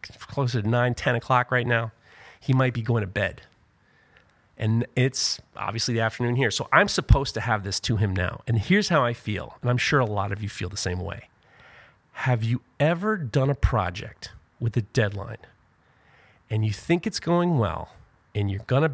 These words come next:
make the deadline, and then something happens? You,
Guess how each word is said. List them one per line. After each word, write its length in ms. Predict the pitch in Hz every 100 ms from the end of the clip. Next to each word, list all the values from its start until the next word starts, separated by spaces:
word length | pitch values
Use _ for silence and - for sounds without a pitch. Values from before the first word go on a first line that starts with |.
| 117
make 240 | 127 131 -
the 60 |
deadline, 500 | 104 101 90 - - - _ _ _ _ _ _ _ _
and 180 | 104 107
then 160 | 117 117
something 520 | - 170 165 - 170
happens? 640 | 131 120 - - - - _ _ _ _ _ _ _ _ _ _ _ _ _ _ _ _ _ -
You, 160 | 131